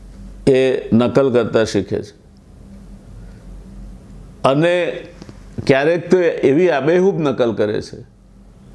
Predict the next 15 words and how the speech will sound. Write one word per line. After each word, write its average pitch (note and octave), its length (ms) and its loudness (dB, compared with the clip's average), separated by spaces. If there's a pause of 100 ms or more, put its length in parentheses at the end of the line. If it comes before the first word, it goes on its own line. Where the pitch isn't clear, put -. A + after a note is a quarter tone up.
(320)
કે C#3 60 6
આપણે D3+ 320 2
પણ E3 240 2
આશ્ચર્યમાં C#3+ 640 0
પડી A#2 220 0
જઈએ A2+ 240 0
કે A#2 140 -2
આટલી C#3+ 320 0
નકલ C3+ 340 0
કરવાની B2+ 340 0
ક્ષમતા A2 600 -2 (340)
આનામાં A#2+ 340 2
ક્યાંથી A2+ 380 0
આવી F#2+ 260 -2
હશે? - 220 -14